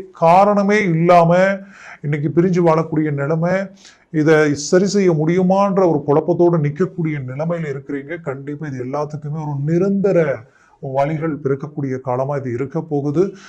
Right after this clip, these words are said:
நீங்க வாங்கின ப்ராப்பர்ட்டிஸ், டாக்குமெண்ட் சார்ந்த பிரச்சனைகள், குறிப்பா நீங்க ஒரு பூமி வாங்கினதுக்கு அப்புறம் அந்த இடத்துல தேவையில்லாத எதிர்ப்புகள், போட்டி பொறாமைகளால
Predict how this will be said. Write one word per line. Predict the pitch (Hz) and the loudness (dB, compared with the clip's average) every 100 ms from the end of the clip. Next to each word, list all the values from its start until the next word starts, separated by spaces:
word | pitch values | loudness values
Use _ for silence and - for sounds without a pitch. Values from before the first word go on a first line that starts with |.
| - | -10
நீங்க | 143 156 175 160 | -2 0 2 2
வாங்கின | 151 180 196 190 185 - | 4 4 4 0 0 0
ப்ராப்பர்ட்டிஸ், | 180 180 180 175 175 190 - - - 120 | 2 2 2 0 2 -2 -4 -10 -10 0
டாக்குமெண்ட் | 143 175 175 202 190 190 | 4 4 4 -2 -2 -2
சார்ந்த | 175 - 180 180 185 185 | -2 0 4 4 4 -2
பிரச்சனைகள், | 170 151 147 165 160 180 | 0 0 0 -2 0 0
குறிப்பா | 165 156 170 170 180 185 190 185 _ - - - | 0 -2 -2 2 6 6 4 -2 _ -20 -20 -20
நீங்க | - 160 160 | -6 -4 -2
ஒரு | 147 | 0
பூமி | 151 185 180 | 2 2 2
வாங்கினதுக்கு | 156 180 190 180 170 170 | 2 2 0 -2 -2 -2
அப்புறம் | 175 190 160 | -2 -2 -2
அந்த | |
இடத்துல | 151 151 175 170 | -4 -2 -4 -4
தேவையில்லாத | 196 202 202 190 180 170 | -4 -2 -2 -2 -2 -2
எதிர்ப்புகள், | 156 160 196 165 - 196 - 359 370 359 - _ _ _ _ _ _ _ | -2 -2 -4 -8 -8 -8 -2 0 0 -4 -14 _ _ _ _ _ _ _
போட்டி | 170 196 196 | 4 4 2
பொறாமைகளால | 175 - 160 185 190 165 165 156 156 165 175 | -4 2 2 4 0 0 2 2 2 -2 -6